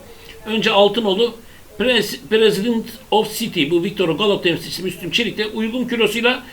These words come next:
yakalamış olduğu etkili performansıyla, formuyla da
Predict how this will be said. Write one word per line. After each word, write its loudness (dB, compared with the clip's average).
yakalamış 2
olduğu 4
etkili -4
performansıyla, -2
formuyla 2
da -2